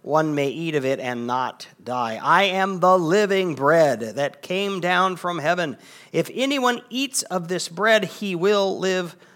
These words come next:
forever. Wow. What, what a statement. Now, sometimes you'll encounter people who say, you know, it was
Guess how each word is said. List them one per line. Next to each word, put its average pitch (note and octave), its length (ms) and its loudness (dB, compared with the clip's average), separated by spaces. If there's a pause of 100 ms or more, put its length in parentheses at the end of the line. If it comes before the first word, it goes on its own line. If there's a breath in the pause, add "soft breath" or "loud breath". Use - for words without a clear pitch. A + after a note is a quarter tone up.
(120)
forever. A#2 720 -10 (1700 soft breath)
Wow. G2+ 420 -12 (760)
What, D3 340 -4 (400 soft breath)
what F3 160 2
a F3 40 2
statement. D3 340 -4 (420 loud breath)
Now, D#3+ 240 4 (880)
sometimes C4+ 480 6
you'll G#3+ 160 8
encounter G3 460 4
people C#3 480 -2
who D3+ 180 -4
say, D3 800 2
you D3+ 120 -16
know, D3 280 -10 (1200 loud breath)
it F#3 180 0
was E3+ 420 0